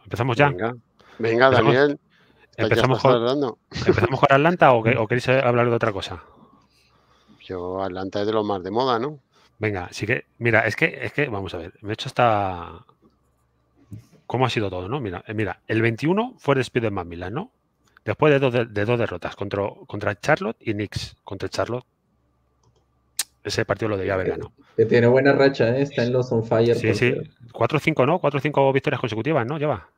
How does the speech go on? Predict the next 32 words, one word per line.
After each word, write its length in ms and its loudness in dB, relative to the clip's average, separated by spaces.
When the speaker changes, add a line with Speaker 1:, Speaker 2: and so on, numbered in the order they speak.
Speaker 3:
Sí, 140 0
está 220 2
en 100 2
los 160 0
on 100 0
fire. 320 2
Charlotte, 720 4
milagro 480 4
divino, 480 4
va 220 2
vi-, 420 0
victorioso. 720 0
Speaker 1:
Sí, 100 -12
sí. 180 -14
Y 60 -4
entonces 280 0
ya 160 4
se 220 0
dicen 260 -4
muchos 240 -4
nombres, 500 -6
tal 140 -8
y 60 -8
cual, 340 -6
y 140 -8
Jordi 200 0
Fernández 380 -2
está 160 -4
entre 140 -2
los 100 -6
candidatos, 440 -10
¿no? 260 -16